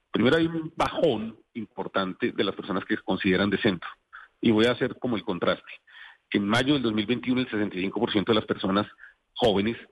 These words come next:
se concentraba, se consideraban de centro y hoy son el cuarenta y cuatro por ciento. O sea, baja del sesenta y cinco al cuarenta y cuatro por ciento,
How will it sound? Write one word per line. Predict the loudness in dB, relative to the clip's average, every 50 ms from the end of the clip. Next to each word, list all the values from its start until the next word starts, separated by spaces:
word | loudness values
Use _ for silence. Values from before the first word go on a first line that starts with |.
| _ _ _ _ _ _ _ -8
se | -8 -2
concentraba, | -2 -2 -2 -2 -4 0 2 2 2 2 0 -2 -4 -12 _ -10 -10
se | -2
consideraban | -2 0 2 2 2 2 2 2 2
de | 0 0 0
centro | 0 0 0 0 -2 -4 -4 -6 -8 _
y | -2 2 2
hoy | 4 2 2
son | 0 0 0
el | 0 0
cuarenta | 0 0 0 0 -2 -4
y |
cuatro | -2 -2 -2 -2 -2 -6
por | -6 -6
ciento. | -6 -8 -10 _ -18 -18 _ -12 -12 -10 -2
O | 2
sea, | 2 2
baja | 4 4 2
del | 0 0 -2 -8
sesenta | -8 -6 -6 -6 -4 -6
y | -2
cinco | -2 -2 0 0 -2
al | -2
cuarenta | -2 -2 -2 -2 -4 -4
y | -6
cuatro | -8 -8 -8 -6
por | -6 -4 -4
ciento, | -4 -6 -8 -10 -16